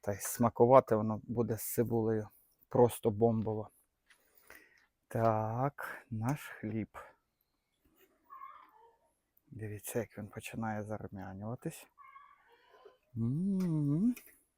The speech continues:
Зараз піджаримо, будемо знімати, я вам покажу, що ми зробимо з цим далі.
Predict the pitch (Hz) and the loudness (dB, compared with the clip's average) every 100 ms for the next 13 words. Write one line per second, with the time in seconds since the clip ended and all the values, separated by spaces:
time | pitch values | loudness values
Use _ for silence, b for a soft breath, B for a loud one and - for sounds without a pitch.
0 | _ _ _ _ B B B B B B | _ _ _ _ B B B B B B
1 | B _ _ _ 104 120 117 113 - 120 | B _ _ _ -2 2 2 0 -2 2
2 | 123 143 131 113 104 110 120 120 101 120 | 8 8 6 0 -4 -2 0 -2 -2 0
3 | 131 135 - 113 120 117 - 123 123 113 | 0 0 -4 -4 -2 -2 -4 -4 -4 -2
4 | 127 - 123 120 113 127 117 117 - - | -4 -2 -2 -2 0 0 0 -4 -6 -8
5 | 110 107 117 101 | -4 -2 -4 -6